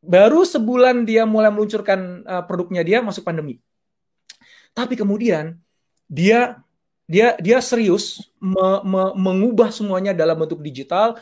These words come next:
Dia belajar banyak dan saat, ma-, maaf, dua bulan semenjak pandemi itu dimulai,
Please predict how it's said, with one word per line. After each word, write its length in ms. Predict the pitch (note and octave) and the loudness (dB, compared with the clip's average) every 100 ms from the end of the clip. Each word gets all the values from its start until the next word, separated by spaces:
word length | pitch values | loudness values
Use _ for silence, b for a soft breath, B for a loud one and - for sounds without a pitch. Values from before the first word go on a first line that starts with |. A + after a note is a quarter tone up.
| B B B - | B B B -14
Dia 240 | C#3+ F3 | 2 4
belajar 560 | D#3 E3+ F3 E3+ E3+ D#3 | 4 6 6 6 4 2
banyak 320 | D#3 F#3 A3+ - E3 | 0 -2 -4 -8 -2
dan 320 | F#3+ F#3+ G3 _ _ _ _ _ _ _ _ _ | -2 -2 -6 _ _ _ _ _ _ _ _ _
saat, 380 | - A#3+ A#3+ - - - | -6 -2 -2 -6 -20 -12
ma-, 180 | G3 - | -12 -12
maaf, 260 | G3 F3 E3 | -8 -6 -6
dua 320 | E3 A3+ C4 | 0 4 4
bulan 560 | G3 A#3 A#3+ B3+ E4 F#4+ - _ _ _ | 4 0 2 2 0 -4 -18 _ _ _
semenjak 400 | - A3 A3 A3+ | -4 0 0 0
pandemi 320 | G#3+ G#3+ G#3+ | -2 -2 -4
itu 80 | G#3 | -4
dimulai, 640 | G3 A#3 C4 D#3+ E3+ E3+ | -4 -4 -2 -4 -6 -10